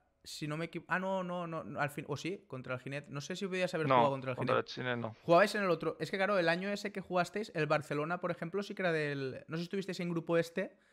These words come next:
Speaker 1: pero, por ejemplo, Barcelona, Prat y compañía sí
Speaker 2: Sí.
Speaker 1: que era... sí que era grupo este. Debe-,
Speaker 2: Era
Speaker 1: debería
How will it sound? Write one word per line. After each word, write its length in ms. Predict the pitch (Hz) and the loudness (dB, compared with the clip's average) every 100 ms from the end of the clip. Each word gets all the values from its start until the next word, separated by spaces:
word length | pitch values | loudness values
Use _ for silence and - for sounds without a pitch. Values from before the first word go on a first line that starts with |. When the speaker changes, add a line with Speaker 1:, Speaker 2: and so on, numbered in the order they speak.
| _ _ _ _ _ - | _ _ _ _ _ 2
Speaker 1:
pero, 120 | 160 | 4
por 100 | 156 | 4
ejemplo, 140 | 170 | 4
Barcelona, 520 | 175 143 156 160 180 | 4 2 0 0 0
Prat 360 | 180 180 208 - - _ _ _ _ _ _ - | 4 4 4 -4 -20 _ _ _ _ _ _ -8
y 100 | 180 | -2
compañía 500 | 175 165 160 160 185 | 0 4 2 2 0
sí 60 | |
Speaker 2:
Sí. 100 | 220 | 4
Speaker 1:
que 80 | 156 | 6
era... 500 | 165 175 156 147 143 | 6 6 6 4 0
sí 140 | - 170 | -4 -2
que 80 | 165 | 0
era 80 | |
grupo 280 | 156 147 147 | 0 0 -2
este. 360 | 147 - 143 - _ _ - | -4 -4 -10 -10 _ _ -4
Debe-, 160 | 139 | -2
Speaker 2:
Era 80 | 135 | 0
Speaker 1:
debería 160 | 139 | 2